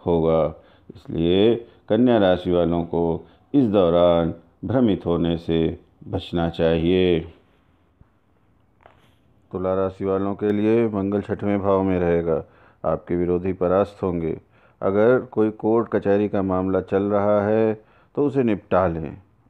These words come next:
अच्छा समय है, आसानी से निपट जाएगा। और अगर कर्ज लेने के भी प्रयास में हैं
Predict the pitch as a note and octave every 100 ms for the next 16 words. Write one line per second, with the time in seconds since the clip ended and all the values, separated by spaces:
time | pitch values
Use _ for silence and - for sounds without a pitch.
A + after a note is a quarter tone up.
0 | - - - F2 - F2+ F#2+ F#2 F2+ F2
1 | - _ - F2+ - F2+ F#2+ F#2 F#2 F#2
2 | G2+ G2 G2+ G2+ G2 G2+ F#2 - _ _
3 | _ - C#3 C#3 - A#2+ C3+ A#2 G#2+ B2+
4 | C3 B2+ B2+ A2+ A2+ A2+ A2 G2+ G2+ G2
5 | G2 G2+ G#2+ C3 C#3+